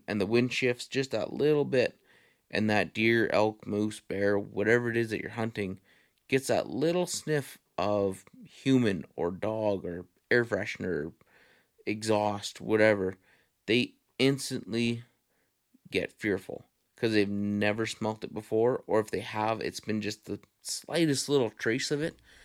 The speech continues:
So now they, they smell it, they panic, and they run out of there. Where me, I can sit there, a doe will come in with her fawn, or whatever the case may be.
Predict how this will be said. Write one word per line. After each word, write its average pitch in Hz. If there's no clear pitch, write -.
So 123
now 113
they, 101
they 98
smell 123
it, -
they 101
panic, 123
and 104
they 98
run 98
out 87
of 67
there. 53
Where 104
me, 117
I 104
can 104
sit 110
there, 104
a -
doe 104
will 101
come 104
in 101
with 101
her 92
fawn, 104
or 92
whatever 104
the 98
case 107
may 107
be. 107